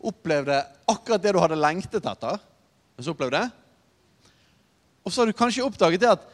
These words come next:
det i seg selv holdt ikke til at du levde i glede. Det kan være du blir glad akkurat når du kjenner. Men det,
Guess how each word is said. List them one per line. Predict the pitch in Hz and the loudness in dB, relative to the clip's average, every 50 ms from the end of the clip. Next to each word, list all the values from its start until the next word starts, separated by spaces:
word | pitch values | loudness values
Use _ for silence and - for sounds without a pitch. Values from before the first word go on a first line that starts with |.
| _ _ | _ _
det | - 151 151 - 302 277 220 170 160 165 | -16 -6 -4 -2 0 0 -2 -2 -4 -4
i | 156 | -6
seg | - 185 156 143 | -6 -6 -4 -2
selv | - - 294 269 220 151 117 98 90 - - - | -2 -2 0 2 2 0 0 -2 -8 -16 -6 -2
holdt | 277 302 302 - - - - 147 | 0 0 0 -2 -4 -8 -8 -8
ikke | - 160 147 - | -8 -8 -10 -6
til | 175 175 | -4 -4
at | 170 - | -4 -4
du | 208 180 | -6 -4
levde | 139 127 135 143 139 143 | -2 0 -2 -2 -2 -6
i | 131 117 | -8 -8
glede. | 113 117 117 123 120 90 78 - _ _ _ _ _ _ _ _ _ _ _ _ _ _ _ _ _ _ _ _ _ _ _ _ _ _ _ _ _ _ _ _ _ _ _ _ _ _ _ _ _ _ _ _ _ _ _ _ _ _ _ _ _ _ _ _ _ _ _ _ _ _ _ _ _ _ _ _ _ _ _ _ _ _ | -6 -4 -4 -4 -4 -6 -12 -18 _ _ _ _ _ _ _ _ _ _ _ _ _ _ _ _ _ _ _ _ _ _ _ _ _ _ _ _ _ _ _ _ _ _ _ _ _ _ _ _ _ _ _ _ _ _ _ _ _ _ _ _ _ _ _ _ _ _ _ _ _ _ _ _ _ _ _ _ _ _ _ _ _ _
Det | - | -8
kan | 214 185 | -4 -4
være | 131 123 156 | -4 -4 -4
du | 196 | -6
blir | 214 185 | -4 0
glad | 220 214 - - | 0 0 2 0
akkurat | 233 - - - _ - 139 139 117 | -2 -2 -2 -12 _ -8 -8 -6 -6
når | 139 131 | -6 -6
du | 135 151 | -4 -4
kjenner. | 147 156 143 90 - _ _ _ _ _ _ _ _ _ _ _ _ _ _ _ _ _ | -4 -4 -6 -10 -14 _ _ _ _ _ _ _ _ _ _ _ _ _ _ _ _ _
Men | 151 175 | -8 -2
det, | 175 220 | 0 0